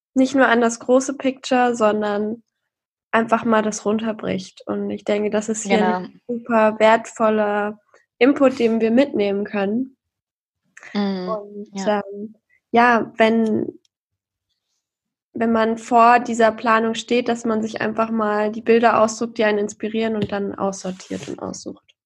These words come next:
Speaker 2: Da draußen gibt's ja echt so viele Hochzeitsinspirationen. Da kommt man oft dann auch, auch durcheinander, was will ich denn eigentlich? Weil eins ist schöner als das andere und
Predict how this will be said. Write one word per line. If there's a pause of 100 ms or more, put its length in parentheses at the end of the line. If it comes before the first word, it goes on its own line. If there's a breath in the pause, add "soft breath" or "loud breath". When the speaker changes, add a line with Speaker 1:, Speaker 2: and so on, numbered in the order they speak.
(260)
Speaker 2:
Da
draußen
gibt's
ja
echt
so
viele
Hochzeitsinspirationen.
Da
kommt
man
oft
dann
auch,
auch
durcheinander,
was
will
ich
denn
eigentlich?
Weil
eins
ist
schöner
als
das
andere
und